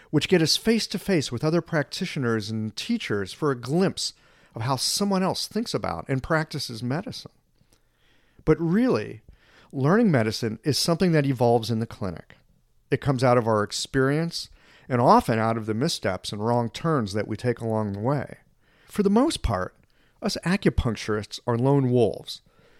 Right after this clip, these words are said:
We generally work in isolation with our thoughts, feelings, theories, perceptions, hunches, and heart. And sometimes it's a challenge to move beyond the structures and frameworks that we use to orient ourselves in the clinic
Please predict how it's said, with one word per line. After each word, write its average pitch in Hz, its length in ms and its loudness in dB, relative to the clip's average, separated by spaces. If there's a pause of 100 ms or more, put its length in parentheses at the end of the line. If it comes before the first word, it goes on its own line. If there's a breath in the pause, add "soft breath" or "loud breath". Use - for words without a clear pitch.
(240 soft breath)
We 131 100 2
generally 156 400 2
work 139 260 4
in 139 80 2
isolation 117 680 0
with 113 140 -4
our 113 100 0
thoughts, 131 500 2
feelings, 120 720 0
theories, 123 640 2
perceptions, 127 600 -2
hunches, 131 400 -2
and 101 100 -6
heart. 95 380 -2 (640 soft breath)
And 147 120 -2
sometimes 254 460 2
it's 202 140 -2
a 185 40 -2
challenge 208 580 -4
to 139 100 0
move 180 320 4
beyond 135 320 2
the 127 60 -2
structures 117 540 -4
and 135 140 -2
frameworks 156 680 0
that 113 160 -4
we 110 80 -4
use 127 180 -2
to - 80 -4
orient 131 480 2
ourselves 98 480 -4
in 104 80 -4
the 95 80 -6
clinic 113 400 -4